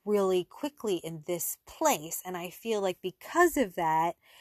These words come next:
we're not really getting to know each other, like, in an emotional or intellectual way, how I would kinda hope that we would, because the majority of our communication kinda comes back to sex and, like,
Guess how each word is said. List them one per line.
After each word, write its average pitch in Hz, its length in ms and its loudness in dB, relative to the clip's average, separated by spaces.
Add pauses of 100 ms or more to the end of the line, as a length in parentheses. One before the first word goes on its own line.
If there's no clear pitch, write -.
(180)
we're 196 140 -4
not 226 280 -2
really 202 300 0
getting 175 300 -4
to - 140 -12
know 180 300 -2
each 185 240 -6
other, 165 520 -6
like, 175 240 -4
in 175 100 -6
an 170 140 -6
emotional 175 680 0
or 165 160 -2
intellectual 170 800 -2
way, 160 440 -6 (320)
how 180 160 0
I 190 80 0
would 165 240 -6
kinda 156 280 -10
hope - 360 2
that 160 180 2
we 160 160 -4
would, 156 400 -8
because 170 460 -6 (340)
the 190 80 -4
majority 196 600 0
of 165 160 -4 (100)
our 165 420 0 (320)
communication 208 880 -2
kinda 180 220 -6
comes 180 400 -6 (120)
back 202 440 4
to 165 360 -6
sex - 560 -6
and, 165 120 -14
like, 151 240 -16